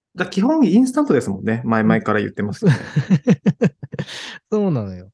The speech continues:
Speaker 2: もうすぐできるよ。
Speaker 1: インスタント人間ですね。
Speaker 2: もう秒でできるよ。だから、その、うん、あんまり、こう、だから、たまに、その、ある、あるやん。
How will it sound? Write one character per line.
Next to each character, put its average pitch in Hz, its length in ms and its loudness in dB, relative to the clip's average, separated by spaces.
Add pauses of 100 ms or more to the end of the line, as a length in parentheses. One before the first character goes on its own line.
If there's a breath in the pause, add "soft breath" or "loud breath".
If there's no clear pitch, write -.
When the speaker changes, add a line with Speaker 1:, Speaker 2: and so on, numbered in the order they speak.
(140)
Speaker 2:
も 139 180 6
う - 20 8
す 254 160 0
ぐ 226 100 4
で 127 100 2
き 104 120 -4
る 90 60 -4
よ。 107 180 -8 (600 loud breath)
Speaker 1:
イ 175 140 -2
ン 202 60 2
ス 147 80 -2
タ 226 80 4
ン 214 40 2
ト 208 100 0
人 202 140 4
間 123 140 0
で - 120 -12
す - 100 -18
ね。 - 220 -18
Speaker 2:
も 120 80 -14
う - 20 -12
秒 160 240 0
で 175 120 -4
で 165 120 -4
き 151 100 -8
る 101 140 -8
よ。 80 80 -20 (1300 soft breath)
だ 160 100 -4
か 139 80 -6
ら、 151 60 -6
そ 185 100 -6
の、 185 720 -2 (360)
う 120 40 0
ん、 101 380 0
あ 143 60 4
ん 196 180 2
ま 185 120 2
り、 170 300 0 (880)
こ 147 220 -2
う、 - 20 -10
だ 151 60 -4
か 131 80 -2
ら、 - 100 -16 (600)
た 175 100 -2
ま 196 440 2
に、 220 380 0 (500)
そ 127 100 -4
の、 117 200 -2
あ 127 60 6
る、 131 120 4
あ 120 100 2
る 143 100 6
や 110 200 4
ん。 95 180 -8